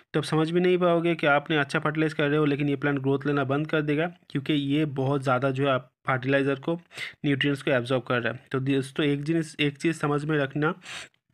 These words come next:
कि हर प्लांट्स का रूट बाउंड होने तक आपको इंतज़ार नहीं करना है। प्लांट वाइज वेरी कर, वेरी करता है कि कौन प्लांट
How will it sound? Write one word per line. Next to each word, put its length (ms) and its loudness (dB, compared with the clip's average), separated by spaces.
कि 180 -4
हर 240 2
प्लांट्स 440 0
का 260 2
रूट 320 0
बाउंड 240 2
होने 240 -2
तक 220 0
आपको 460 -2
इंतज़ार 360 -2
नहीं 180 0
करना 280 0
है। 100 -4
प्लांट 280 2
वाइज 220 2
वेरी 200 2
कर, 200 2
वेरी 300 0
करता 340 0
है 200 0
कि 100 -20
कौन 240 0
प्लांट 360 0